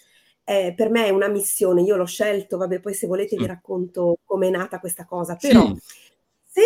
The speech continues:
Speaker 1: una persona deve dimagrire, facciamo l'esempio più classico, più comune, deve dimagrire perché si rende conto che è in sovrappeso, va dal dietologo e il dietologo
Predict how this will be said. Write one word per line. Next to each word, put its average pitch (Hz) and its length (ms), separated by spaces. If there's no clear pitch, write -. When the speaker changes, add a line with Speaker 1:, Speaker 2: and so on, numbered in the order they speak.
Speaker 1:
una 233 220
persona 214 500
deve 190 380
dimagrire, 180 560
facciamo 285 320
l'esempio 196 420
più - 160
classico, 202 520
più 190 140
comune, 175 520
deve 269 280
dimagrire 247 600
perché 202 280
si 190 160
rende 214 240
conto 196 280
che 190 100
è - 20
in 175 60
sovrappeso, 170 680
va 339 140
dal 190 180
dietologo 185 760
e 349 80
il 302 60
dietologo 196 680